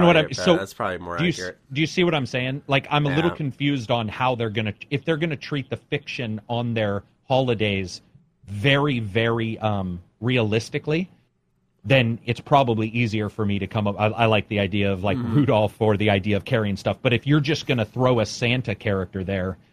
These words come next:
Speaker 1: then I'm like, well, they could do any holiday. They could do Arbor Day, and you can suddenly become a tree. Like, it, it, it, it sort of breaks it up that way.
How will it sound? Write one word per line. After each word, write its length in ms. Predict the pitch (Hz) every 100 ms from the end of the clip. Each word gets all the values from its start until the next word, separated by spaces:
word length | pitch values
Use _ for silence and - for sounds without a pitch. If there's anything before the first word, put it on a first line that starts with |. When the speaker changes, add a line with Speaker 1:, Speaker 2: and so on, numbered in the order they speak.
| _ -
Speaker 1:
then 260 | 110 147
I'm 120 | 139 113
like, 260 | 104 98
well, 380 | 113 123 113 110 - _ _ _ _ -
they 180 | 113 143
could 180 | 135 110
do 180 | 113
any 180 | 120 214
holiday. 460 | - 104 98 87 95
They 100 | 123
could 100 | 117
do 140 | 127 -
Arbor 400 | 147 202 131 101
Day, 280 | 107 85 87
and 100 | 107
you 80 | 113
can 140 | 113
suddenly 340 | - 139 117
become 260 | 110 113 113
a 40 |
tree. 440 | 101 - 151 90 - -
Like, 300 | 107 95 - _ _ _ _ _
it, 180 | 131 110
it, 120 | 127 -
it, 120 | 131 -
it 160 | 135 -
sort 200 | 139 120
of 80 | 92
breaks 320 | 107 101 -
it 60 | 101
up 120 | -
that 200 | 98 104
way. 200 | 95 80